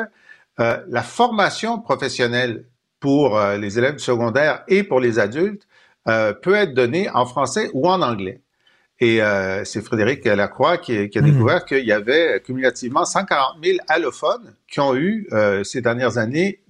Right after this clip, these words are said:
Speaker 1: une formation professionnelle en anglais, y compris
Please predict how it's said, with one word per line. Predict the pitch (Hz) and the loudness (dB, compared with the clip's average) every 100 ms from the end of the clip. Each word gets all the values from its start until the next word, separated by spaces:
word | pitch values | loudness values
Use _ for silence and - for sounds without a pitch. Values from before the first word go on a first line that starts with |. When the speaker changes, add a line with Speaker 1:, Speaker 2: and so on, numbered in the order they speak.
| 110 - | -10 -4
Speaker 1:
une | 139 | -4
formation | 120 175 165 - 202 | 2 2 2 2 0
professionnelle | 190 143 143 - 139 165 165 113 _ - | 0 0 0 0 0 2 2 -2 _ 2
en | 185 226 | 2 2
anglais, | 160 117 127 208 247 _ _ - - | -2 -2 -2 -4 -8 _ _ -20 -16
y | - 233 | 0 2
compris | 240 240 190 - 262 277 | 4 2 0 -2 -2 -4